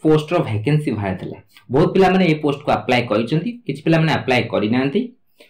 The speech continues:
ଯେଉଁମାନେ apply କରିଛନ୍ତି ସେମାନଙ୍କର ବହୁତ ଡାଉଟ୍ ରହୁଛି। ଯେ computer certificate ଯେଉଁମାନଙ୍କର ପାଖରେ ଅଛି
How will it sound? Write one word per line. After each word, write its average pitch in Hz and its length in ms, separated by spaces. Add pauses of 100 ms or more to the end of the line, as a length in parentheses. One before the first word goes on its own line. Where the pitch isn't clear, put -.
(160)
ଯେଉଁମାନେ 220 380
apply 190 280
କରିଛନ୍ତି 185 440
ସେମାନଙ୍କର 143 460
ବହୁତ 113 360
ଡାଉଟ୍ 143 220
ରହୁଛି। 147 600
ଯେ 117 60
computer 117 540
certificate 147 600 (100)
ଯେଉଁମାନଙ୍କର 123 1000
ପାଖରେ 120 360
ଅଛି - 420